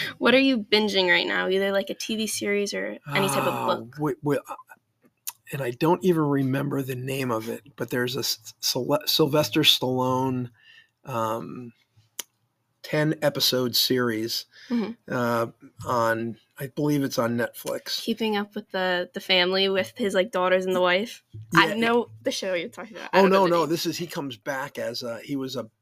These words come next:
Speaker 2: uh, mob guy, and he comes back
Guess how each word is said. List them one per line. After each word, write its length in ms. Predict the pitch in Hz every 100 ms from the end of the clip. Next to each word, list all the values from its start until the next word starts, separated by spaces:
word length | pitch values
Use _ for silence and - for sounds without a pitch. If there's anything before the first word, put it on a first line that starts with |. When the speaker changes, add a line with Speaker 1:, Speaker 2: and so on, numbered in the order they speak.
| -
Speaker 2:
uh, 380 | 135 127 110 104 113 - - - - -
mob 420 | 139 139 127 -
guy, 380 | - 101 - - _ - - -
and 80 | 135
he 60 | 123
comes 320 | 135 123 117
back 600 | - 123 131 143 -